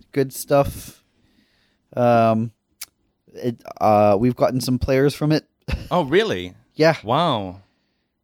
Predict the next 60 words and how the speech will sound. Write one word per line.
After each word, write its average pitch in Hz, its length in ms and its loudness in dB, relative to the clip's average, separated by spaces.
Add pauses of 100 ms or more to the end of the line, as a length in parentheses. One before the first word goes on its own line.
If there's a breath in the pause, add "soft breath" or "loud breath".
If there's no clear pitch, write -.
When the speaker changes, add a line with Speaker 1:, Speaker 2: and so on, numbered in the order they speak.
(180)
Speaker 1:
Um, 117 360 2
Speaker 2:
Really? 175 360 2
That, 131 200 -4 (140)
how, 143 220 -4
how 165 120 -2
do 175 100 0
we 175 100 2
know 160 160 2
that? 90 340 -4
Oh, 120 140 4
we 110 120 0
just 104 240 -4
see 101 160 -2
it. 95 180 -6 (340)
Speaker 1:
Well, 160 220 4
Speaker 2:
The 143 40 4
Speaker 1:
I - 20 4
mean, 104 60 2
Speaker 2:
numbers. 98 360 0
Speaker 1:
there 156 100 2
was, 147 240 0 (880)
there 139 140 -2
was 135 100 -2
some 143 140 -2
of 127 40 0
that, 123 180 0
but 123 80 -6
there 123 80 2
was 123 80 2
also, 120 300 -2
like, 107 260 0 (920)
Speaker 2:
Write-ins? 117 500 -8
People 101 280 -6
Speaker 1:
um, 107 200 4
Speaker 2:
saying? 107 200 -4
<laughs> - 60 -8
Speaker 1:
just 175 180 -2
on 131 200 2
Reddit, 120 260 2 (140)
people, 127 520 -2
Speaker 2:
Ah. 101 40 -12 (120)
Speaker 1:
uh, 104 320 2 (440)
like, 107 180 0 (240)
a 101 100 0
lot 117 280 4
of, 123 260 -4
we 120 140 -4
got, - 160 -8
we, 123 100 0
there 120 160 0
were 117 60 2
a 113 40 2
lot 117 140 4
of 117 100 -6
posts - 380 -4
that 110 100 -2
were 107 120 -2
like, 107 200 0
"Oh, 131 120 -2
hey, 135 420 0